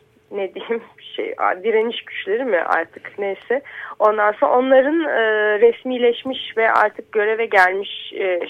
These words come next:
şeylerinden oluşuyor. E, eski elemanlarından oluşuyor. Ondan sonra ve, e,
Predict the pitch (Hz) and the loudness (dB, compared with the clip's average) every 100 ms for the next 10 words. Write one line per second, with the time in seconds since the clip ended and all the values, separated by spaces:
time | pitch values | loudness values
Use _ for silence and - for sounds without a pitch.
0 | - 190 196 196 196 196 180 151 - - | -6 -4 -2 -2 -2 -4 -4 -8 -12 -8
1 | 202 - 185 - - 214 190 196 190 190 | -6 -2 -2 -4 -6 -6 0 2 4 2
2 | 185 185 185 170 139 - - 160 - - | 0 -2 -2 -4 -6 -12 -12 -8 -8 -10
3 | - - - - - - - - - _ | -20 -20 -18 -16 -16 -16 -18 -20 -20 _
4 | _ - 226 220 214 208 202 311 349 320 | _ 0 2 4 4 2 0 -4 0 4
5 | 339 - | 4 6